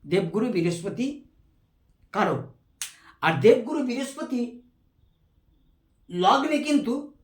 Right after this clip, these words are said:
দিকবলি, আর দেবগুরু বৃহস্পতি পঞ্চম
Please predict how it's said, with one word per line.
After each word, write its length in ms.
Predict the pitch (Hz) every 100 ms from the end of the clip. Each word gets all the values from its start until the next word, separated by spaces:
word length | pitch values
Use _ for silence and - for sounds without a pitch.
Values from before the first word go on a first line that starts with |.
| _ _ _ _ _ -
দিকবলি, 500 | 214 180 180 147 127 - _ _ _ _ _ _ _ _ -
আর 100 | 170 170
দেবগুরু 400 | 240 277 233 277 226
বৃহস্পতি 560 | 233 285 - 294 240 240 - _ _ _ _ _ 226
পঞ্চম 520 | 269 311 - 269